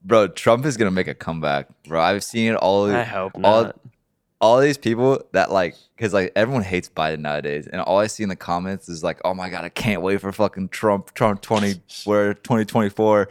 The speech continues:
Speaker 1: woo!" Like, fucking
Speaker 2: He
Speaker 1: all, all this shit, bro. He, he's gonna win again. Like, he's gonna come back. He's gonna win hard, unless the Democrats
Speaker 2: I don't
Speaker 1: get
Speaker 2: see
Speaker 1: some
Speaker 2: somebody
Speaker 1: cr-
Speaker 2: who beat him.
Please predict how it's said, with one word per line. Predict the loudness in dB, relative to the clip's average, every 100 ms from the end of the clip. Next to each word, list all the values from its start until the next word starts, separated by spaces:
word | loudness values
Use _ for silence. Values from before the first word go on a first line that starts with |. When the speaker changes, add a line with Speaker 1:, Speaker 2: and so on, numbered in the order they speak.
| -8 -16 -14 -2
Speaker 1:
woo!" | 4 6 6 6 4 2
Like, | 4 4 2
fucking | 2 2 2
Speaker 2:
He |
Speaker 1:
all, | 4 4
all | 6 4 6 4
this | 2 2
shit, | 2 2 0 -12 -8
bro. | 2 4 4
He, | 0 -2 0
he's | 0
gonna | 2 2 2
win | 0 0 -2 -6
again. | -4 -2 0 0 0
Like, | -4
he's | -4
gonna | -2 -2
come | -4
back. | -4 -4
He's | -4 -8
gonna | -6
win | -6 -8 -12 _ -20
hard, | -18 -10 -6 -6 -6 -6
unless | 2 2 2 -4 _ -8
the | 0
Democrats | 2 2 2 2 4
Speaker 2:
I |
don't | 0
Speaker 1:
get | -2
Speaker 2:
see | -2
Speaker 1:
some | -2
Speaker 2:
somebody | 0 -4 -4
Speaker 1:
cr- | -6
Speaker 2:
who | -8
beat | -8 -8
him. | -8 -10 -14